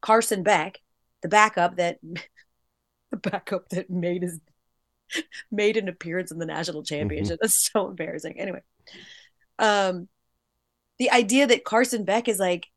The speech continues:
Speaker 1: actually already in more command and, like, looks better at practice than even Stetson does. And so to think that it's inconceivable that this team could three-peat,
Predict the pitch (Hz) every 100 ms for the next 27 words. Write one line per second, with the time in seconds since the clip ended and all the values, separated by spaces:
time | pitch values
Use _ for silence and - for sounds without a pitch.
0 | _ - 220 - 233 226 - _ _ _
1 | 226 240 240 208 233 240 - 208 180 196
2 | 214 214 175 175 190 196 175 175 170 156
3 | - 180 175 180 - 170 170 185 - 180
4 | 165 156 - 156 - 147 90 64 - -
5 | 196 185 180 - - - - 233 214 202
6 | - _ _ - 240 262 285 269 233 220
7 | 220 214 208 185 202 208 214 214 180 185
8 | - 208 196 180 - - 180 - 240 247